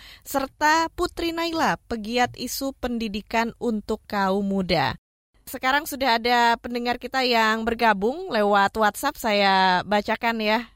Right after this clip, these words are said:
Ada pertanyaan untuk Pak Fasli dari Sarah di Bandung.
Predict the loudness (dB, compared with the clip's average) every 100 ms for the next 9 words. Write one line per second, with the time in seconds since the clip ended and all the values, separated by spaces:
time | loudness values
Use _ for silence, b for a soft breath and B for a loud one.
0 | -6 -4 0 0 0 -2 -2 0 -2 -4
1 | -6 -2 -2 -2 2 2 2 0 0 -2
2 | -8 -8 -4 2 2 2 -2 -6 -4 0
3 | 0 0 -4 -4 -2 -2 -2 -4